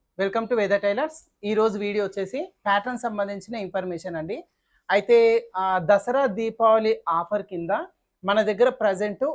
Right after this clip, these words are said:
ఒక కొత్త మోడల్ ప్యాటర్న్ అయితే యాడ్ అయింది. అదే విధంగా ప్యాటర్న్స్ పైన ట్వంటీ పర్సెంట్ డిస్కౌంట్ కూడా ఇస్తున్నామండి. ఇది only ఈ దసరా దీపావళి అంటే only పది రోజులు మాత్రమే ఈ ఆఫర్ అయితే ఉంటుంది. ఓకేనా? ప్యాటర్న్ సంబంధించిన ఇన్ఫర్మేషన్ మీకు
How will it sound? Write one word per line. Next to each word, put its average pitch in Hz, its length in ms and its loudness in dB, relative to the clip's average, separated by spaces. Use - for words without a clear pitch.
ఒక 226 140 -2
కొత్త 208 380 -4
మోడల్ 202 300 0
ప్యాటర్న్ 196 360 0
అయితే 190 160 -4
యాడ్ 170 200 2
అయింది. 185 220 -4
అదే 214 200 4
విధంగా 220 320 0
ప్యాటర్న్స్ 220 440 4
పైన 233 300 0
ట్వంటీ 220 340 0
పర్సెంట్ 208 340 -4
డిస్కౌంట్ 196 420 -8
కూడా 220 180 2
ఇస్తున్నామండి. 170 600 -6
ఇది 220 140 0
only 208 260 -2
ఈ - 20 4
దసరా 247 300 2
దీపావళి 185 380 -2
అంటే 220 160 0
only 247 200 0
పది 202 240 2
రోజులు 220 280 2
మాత్రమే 214 440 -2
ఈ - 20 -2
ఆఫర్ 190 260 -2
అయితే 233 180 0
ఉంటుంది. 143 280 -12
ఓకేనా? 208 280 -4
ప్యాటర్న్ 262 400 4
సంబంధించిన 254 520 -4
ఇన్ఫర్మేషన్ 214 580 -6
మీకు 220 180 -4